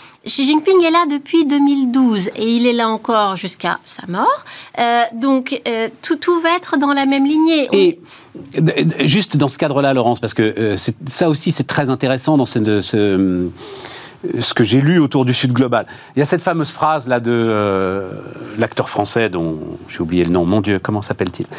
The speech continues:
Speaker 2: Enfin bref, euh, qui a créé un scandale en France parce que, euh, il a dit, bah, écoutez, la guerre d'Ukraine, oui, sans doute, mais enfin, vous savez, euh, en Afrique, des guerres comparables, euh, il y en a, et visiblement, euh, euh, c'est pas le souci des Nations Unies et c'est pas le souci du monde, et tout à coup, faudrait que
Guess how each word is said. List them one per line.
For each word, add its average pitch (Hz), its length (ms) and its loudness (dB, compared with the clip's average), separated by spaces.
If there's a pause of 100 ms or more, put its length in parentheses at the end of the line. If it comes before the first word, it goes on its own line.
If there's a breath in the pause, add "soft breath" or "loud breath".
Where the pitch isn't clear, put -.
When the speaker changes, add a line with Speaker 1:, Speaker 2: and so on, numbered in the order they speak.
(100)
Speaker 2:
Enfin 123 140 -2
bref, 123 280 -4 (260 loud breath)
euh, 110 140 2
qui 110 160 0
a - 20 0
créé 131 220 -4
un 123 80 -2
scandale 127 320 0
en 117 80 0
France 151 340 0
parce - 180 -6
que, 135 120 2
euh, 113 560 2 (300 loud breath)
il 117 100 2
a 113 80 2
dit, 143 160 2
bah, 120 100 -2
écoutez, - 300 0
la 110 100 0
guerre 104 160 -2
d'Ukraine, 120 400 -2
oui, 131 100 2
sans 131 200 0
doute, 220 180 2
mais 147 80 4
enfin, 113 240 0
vous 110 100 -2
savez, 190 420 2
euh, 135 140 2
en 113 80 0
Afrique, 208 300 -2
des 151 140 0
guerres 135 180 0
comparables, 180 540 2
euh, 139 200 2
il 131 60 4
y 135 40 4
en 147 100 4
a, 254 240 -4
et 160 260 2
visiblement, 147 580 2
euh, 147 120 0 (540 loud breath)
euh, 123 120 0
c'est 131 140 0
pas 143 120 -2
le 147 60 0
souci 196 400 2
des 170 80 6
Nations 160 300 0
Unies 160 380 4
et 190 40 4
c'est - 120 -2
pas 185 100 0
le 170 60 0
souci 202 320 0
du 190 120 2
monde, 247 240 4
et 175 60 2
tout 170 120 -4
à 180 100 2
coup, 254 120 0
faudrait 196 280 2
que 180 140 2